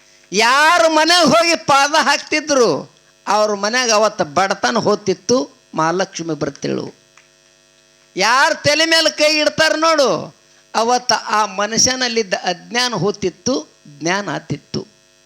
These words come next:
ನೀವು ಅನ್ಬೋದು, "ಹಿಂಗೆ ಹೆಂಗ್ರಿ ಮುತ್ಯ?" ಅರೇ ತಮ್ಮ, ಸದ್ಗುರು ಪರಮಾತ್ಮ ಇರ್ತಾನ, ಅವನಿಗೆ ಮೂರು ಕೆಲಸ ಮಾಡ್ಲಿಕ್ಕೆ ಬರ್ತಾವ.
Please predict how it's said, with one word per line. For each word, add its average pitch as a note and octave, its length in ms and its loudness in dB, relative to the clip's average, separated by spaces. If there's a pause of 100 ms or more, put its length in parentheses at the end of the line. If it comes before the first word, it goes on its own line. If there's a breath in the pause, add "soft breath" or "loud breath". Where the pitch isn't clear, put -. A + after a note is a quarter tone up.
(1300 soft breath)
ನೀವು D#4+ 220 2
ಅನ್ಬೋದು, E4 600 4
"ಹಿಂಗೆ D#4+ 360 2
ಹೆಂಗ್ರಿ D4+ 340 0
ಮುತ್ಯ?" C#4+ 360 -2 (640)
ಅರೇ C4+ 320 0
ತಮ್ಮ, C4 420 -4 (200)
ಸದ್ಗುರು B3+ 640 -2
ಪರಮಾತ್ಮ B3 760 -2
ಇರ್ತಾನ, A3+ 380 -4
ಅವನಿಗೆ G#3+ 260 -4
ಮೂರು A3+ 360 -4
ಕೆಲಸ A3+ 300 -4
ಮಾಡ್ಲಿಕ್ಕೆ G3 480 -2
ಬರ್ತಾವ. D#3 440 -6